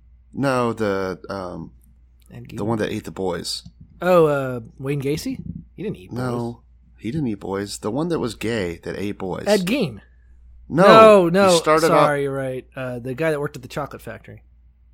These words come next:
Speaker 1: No, not the Candy Man. Fuck, what's his name?
Speaker 2: It's Willy Wonka. <laughs>
Speaker 1: They made, the movie is called, um, um, it's, it has his name in the movie. Oh my god, I'm so pissed right now.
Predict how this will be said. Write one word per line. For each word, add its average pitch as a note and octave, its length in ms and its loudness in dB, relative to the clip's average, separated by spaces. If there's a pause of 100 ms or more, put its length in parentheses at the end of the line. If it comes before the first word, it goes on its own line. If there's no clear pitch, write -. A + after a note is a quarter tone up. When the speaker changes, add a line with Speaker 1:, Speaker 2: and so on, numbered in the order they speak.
(200)
Speaker 1:
No, C3 580 2 (400)
not A#2+ 180 -2
the A#2+ 60 -8
Candy G2+ 380 -4
Man. G2 320 -4 (800)
Fuck, - 340 0 (180)
what's - 160 -4
his D#3 160 -8
name? D#3 280 2
Speaker 2:
It's - 140 -12
Willy E3+ 160 -8
Wonka. B2+ 360 -14
<laughs> - 680 -8
Speaker 1:
They C3+ 100 4
made, F3+ 220 6
the C#3 80 4
movie G#3 280 6
is E3+ 140 2
called, C3+ 360 2
um, G#2+ 480 0 (840)
um, F#2 580 -8
it's, - 180 -8
it - 40 -4
has C#3+ 140 0
his A2+ 140 -6
name A#2+ 240 0
in A2 80 -2
the G2 60 -2
movie. G2 360 -2 (100)
Oh G2 160 -2
my E2 120 -8
god, F2 180 -12
I'm E2 80 -14
so - 160 -12
pissed - 300 -12
right - 120 -14
now. - 140 -14